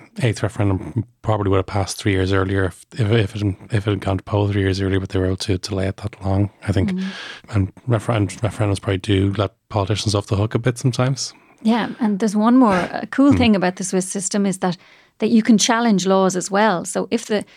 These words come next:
Speaker 2: the parliament is trumped by the people, if the parliament passes a law and you disagree with it, say we're, uh,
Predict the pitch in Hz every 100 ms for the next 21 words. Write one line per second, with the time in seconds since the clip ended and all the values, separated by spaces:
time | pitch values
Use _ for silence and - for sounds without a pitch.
0 | _ - - 240 285 214 185 - - 190
1 | - 226 185 - - 170 - 214 214 -
2 | - 220 - 254 269 220 190 202 196 -
3 | 185 - 185 185 180 170 - _ _ _
4 | _ _ _ _ 196 190 185 180 220 214
5 | - 185 185 185 170 - 185 180 185 180
6 | 175 - - -